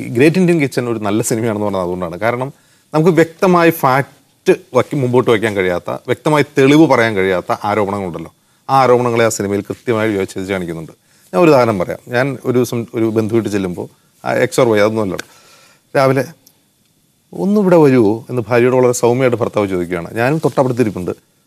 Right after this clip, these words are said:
"ഈ ചായയിൽ പഞ്ചസാര ലേശം കുറഞ്ഞിട്ടുണ്ട്" എന്ന് വളരെ സൗമ്യമായിട്ടാണ് പറഞ്ഞത്. ആ പ്രത്യക്ഷത്തിൽ നമുക്ക് നോക്കുമ്പോൾ അതിലൊന്നും ഒരു പ്രശ്നമില്ല. ഒരു ഭർത്താവ് ഭാര്യയോട് സൗമ്യമായി പറയുകയാണ്. ഈ സ്ത്രീ പെട്ടെന്ന് അടുക്കളയിൽ നിന്ന് ഓടി വരുന്നു, ച-, ചായയിൽ പഞ്ചസാര ഇട്ട് കൊടു-, കൊടുക്കുന്നു. "അതെ, ദോശ ഒരല്പം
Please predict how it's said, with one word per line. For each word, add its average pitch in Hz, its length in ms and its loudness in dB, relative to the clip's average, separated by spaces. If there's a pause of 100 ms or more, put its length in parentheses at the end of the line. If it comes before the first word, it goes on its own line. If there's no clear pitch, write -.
(260)
"ഈ 190 240 2
ചായയിൽ 120 720 -2 (540)
പഞ്ചസാര 147 540 -6
ലേശം 95 340 -6
കുറഞ്ഞിട്ടുണ്ട്" 92 640 -10 (500)
എന്ന് 123 160 -6
വളരെ 117 220 -2
സൗമ്യമായിട്ടാണ് 139 680 0
പറഞ്ഞത്. 101 240 -6
ആ 135 80 2
പ്രത്യക്ഷത്തിൽ 202 560 2
നമുക്ക് 156 240 2
നോക്കുമ്പോൾ 123 420 -2 (340)
അതിലൊന്നും 151 260 2
ഒരു 151 140 0
പ്രശ്നമില്ല. 147 400 0
ഒരു 110 140 -2
ഭർത്താവ് 113 340 -4
ഭാര്യയോട് 113 340 -2
സൗമ്യമായി 113 460 -2
പറയുകയാണ്. 92 340 -4 (480)
ഈ 120 100 0
സ്ത്രീ 120 360 0
പെട്ടെന്ന് 113 380 -4
അടുക്കളയിൽ 110 260 2
നിന്ന് 110 140 0
ഓടി 110 100 2
വരുന്നു, 107 220 -2
ച-, 110 260 -8
ചായയിൽ 107 220 0
പഞ്ചസാര 107 280 -2
ഇട്ട് 101 100 -4
കൊടു-, 98 320 -6
കൊടുക്കുന്നു. 92 280 -12 (680)
"അതെ, 143 280 2
ദോശ 151 560 2
ഒരല്പം 139 540 2